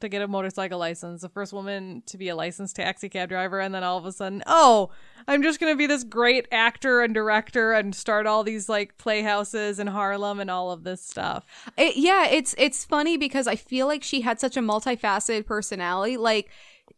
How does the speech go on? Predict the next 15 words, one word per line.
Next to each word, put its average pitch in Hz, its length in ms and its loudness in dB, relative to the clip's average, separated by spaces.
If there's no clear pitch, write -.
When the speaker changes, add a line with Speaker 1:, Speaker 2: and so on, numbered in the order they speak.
Speaker 2:
obviously 311 540 4
she's 240 280 -2
writing 214 580 2
this, 208 440 0
you 226 160 -2
know, 202 400 2
clever, 247 760 4
soulful, 240 800 2
but 226 160 4
also, 220 460 4
like, 214 420 2
uplifting 220 1120 2
and 202 160 -2
Speaker 1:
Right? 196 220 0
Speaker 2:
humorous, 226 640 -2